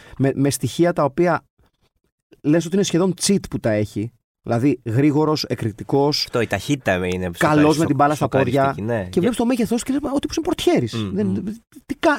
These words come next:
Speaker 1: τι κα-, γιατί;
Speaker 2: Δεν περιμένεις ποτέ ένας, ε, τύπος με αυτό το σωματότυπο να έχει την ταχύτητα και το,
Speaker 1: Ε,
Speaker 2: την, την
Speaker 1: είναι σαν το,
Speaker 2: τεχνική του
Speaker 1: είναι σαν το
Speaker 2: Χάλαντ,
Speaker 1: Edit
Speaker 2: φοβερό.
Speaker 1: Player παλιά στο, στο
Speaker 2: Ναι.
Speaker 1: Championship
Speaker 2: <laughs>
Speaker 1: Manager, που βάζαμε τον εαυτό μας όλα, όλα
Speaker 2: Αυτό,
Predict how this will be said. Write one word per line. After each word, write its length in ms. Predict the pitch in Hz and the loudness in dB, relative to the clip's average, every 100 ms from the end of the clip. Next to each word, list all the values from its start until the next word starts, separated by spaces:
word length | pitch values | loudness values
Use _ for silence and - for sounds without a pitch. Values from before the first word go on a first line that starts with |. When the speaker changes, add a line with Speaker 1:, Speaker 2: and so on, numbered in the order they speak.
| 208 | 0
Speaker 1:
τι 80 | 330 | -2
κα-, 320 | - 359 262 | 2 0 0
γιατί; 540 | 196 254 - 339 311 - | 0 2 6 8 6 2
Speaker 2:
Δεν 120 | 113 | -2
περιμένεις 360 | 123 120 135 - | 0 0 -2 -4
ποτέ 340 | 113 - 131 | -4 0 2
ένας, 340 | 104 98 - | 2 0 -4
ε, 300 | 104 98 95 92 | -2 0 0 -2
τύπος 240 | 110 110 | -4 -2
με 60 | 98 | -4
αυτό 220 | 92 123 | -2 -4
το 80 | 117 | -2
σωματότυπο 760 | 107 104 92 117 131 143 143 143 | -2 -2 0 -2 -4 -8 -10 -6
να 100 | 131 | -6
έχει 160 | 127 127 | -6 -4
την 100 | 117 | -2
ταχύτητα 440 | 101 - 135 139 | -2 -2 -8 -8
και 160 | 135 123 | -8 -8
το, 240 | - 120 117 | -4 -4 -4
Speaker 1:
Ε, 60 | |
Speaker 2:
την, 160 | 110 277 | 0 2
την 140 | 127 | 2
Speaker 1:
είναι 120 | 262 277 | 2 2
σαν 220 | 269 262 | 2 2
το, 80 | - | 0
Speaker 2:
τεχνική 160 | 269 | 0
του 60 | 247 | 2
Speaker 1:
είναι 100 | 262 | 2
σαν 180 | 254 214 | 2 2
το 60 | |
Speaker 2:
Χάλαντ, 160 | 254 254 | 2 2
Speaker 1:
Edit 60 | 220 226 | 0 2
Speaker 2:
φοβερό. 80 | 247 262 | 4 4
Speaker 1:
Player 40 | 196 | 2
παλιά 280 | 165 165 202 | 4 4 2
στο, 340 | - 202 170 151 | 2 2 4 4
στο 100 | 190 | 4
Speaker 2:
Ναι. 60 | 165 | 4
Speaker 1:
Championship 440 | 196 202 - 202 | 2 2 0 2
Speaker 2:
<laughs> 20 | |
Speaker 1:
Manager, 340 | 196 175 160 202 | 4 4 4 2
που 80 | 190 | 4
βάζαμε 240 | 220 247 | 4 4
τον 120 | 254 | 2
εαυτό 260 | 220 180 226 | 0 2 2
μας 140 | 240 | 4
όλα, 160 | 220 240 | 2 4
όλα 260 | 214 240 240 | 4 6 6
Speaker 2:
Αυτό, 240 | 233 175 | 4 4